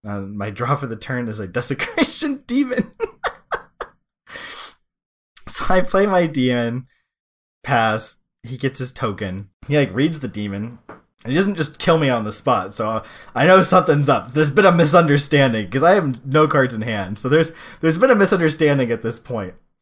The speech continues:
And he's like, "Hmm." He's, like, thinking about it, and he's like, "Hmm, hmm, hmm." He's like, "Ah, I guess I'll attack." And I was like,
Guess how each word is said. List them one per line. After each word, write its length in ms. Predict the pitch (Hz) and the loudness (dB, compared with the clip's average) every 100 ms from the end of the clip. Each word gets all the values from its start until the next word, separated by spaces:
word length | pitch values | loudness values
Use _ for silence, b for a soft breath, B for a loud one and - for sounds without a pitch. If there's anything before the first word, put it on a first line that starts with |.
| - b b _ - | -20 b b _ -14
And 180 | 110 117 | -8 -6
he's 180 | 120 101 | -6 -6
like, 180 | 90 | -6
"Hmm." 380 | 110 139 120 98 | -2 0 0 -4
He's, 120 | 135 | -4
like, 100 | 113 | -4
thinking 400 | - - 107 110 | -8 -10 -10 -8
about 340 | 101 98 101 98 | -6 -2 0 -2
it, 100 | 95 | -4
and 100 | 104 | -10
he's 140 | 101 | -12
like, 120 | - | -14
"Hmm, 520 | 104 110 101 95 95 98 - - | -12 -12 -12 -12 -14 -12 -14 -14
hmm, 400 | 104 101 95 90 90 - B B B - | -14 -10 -10 -12 -14 -18 B B B -18
hmm." 380 | 90 87 85 85 _ - - | -14 -12 -12 -16 _ -20 -20
He's 120 | - | -16
like, 100 | 90 | -6
"Ah, 200 | 107 110 | -2 0
I 60 | 104 | -2
guess 240 | 143 151 | -2 0
I'll 120 | 131 | 0
attack." 440 | 101 98 117 87 - - - - 110 | 0 -4 -4 -4 -8 -10 -14 -12 -8
And 100 | 110 | -6
I 40 | |
was 160 | 120 131 | -2 0
like, 180 | 113 | -2